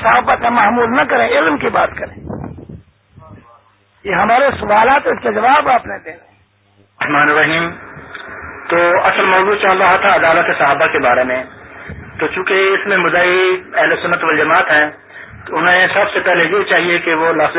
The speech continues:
Speaker 2: صحابی کی تعریف کریں، اس کے بعد عدالت کی تعریف کریں اور اس کے بعد منافق کی تعریف کریں، تاکہ تمام مسلمانوں کو ان کے درمیان امتیاز کرنے کا جو ہے نا ایک آسان طریقہ، ہاں، میسر ہو جائے۔ ہر بندہ فیصلہ کر لے گا، یہ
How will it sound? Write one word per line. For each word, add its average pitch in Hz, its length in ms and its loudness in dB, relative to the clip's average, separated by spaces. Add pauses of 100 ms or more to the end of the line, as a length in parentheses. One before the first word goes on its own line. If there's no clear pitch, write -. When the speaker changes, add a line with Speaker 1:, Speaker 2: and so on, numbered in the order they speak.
Speaker 2:
صحابی 147 260 0
کی 156 100 -8
تعریف 143 340 0
کریں، 180 200 0 (960)
اس 202 180 0
کے 202 120 0
بعد 175 220 2 (140)
عدالت 151 380 0
کی 190 80 -4
تعریف 185 360 0
کریں 202 240 2 (640)
اور 190 180 2
اس - 260 -2
کے 208 100 -2
بعد 175 220 2
منافق 175 460 0
کی 180 60 -4
تعریف 139 340 0
کریں، 139 260 0
تاکہ 151 340 -2
تمام 175 380 0
مسلمانوں 156 520 0
کو 170 100 -4
ان 180 280 0
کے 175 100 -2
درمیان 156 460 2
امتیاز 156 520 0
کرنے 143 240 0
کا 143 140 0
جو 139 160 -2
ہے 143 60 0
نا 147 60 0
ایک 139 140 -2
آسان 151 400 0
طریقہ، 139 360 0 (760)
ہاں، 139 220 2
میسر 156 400 0
ہو 113 100 0
جائے۔ 98 200 0 (460)
ہر - 120 2
بندہ 208 280 0
فیصلہ 170 240 2
کر 151 180 0
لے 156 120 2
گا، 160 140 4
یہ 151 180 -2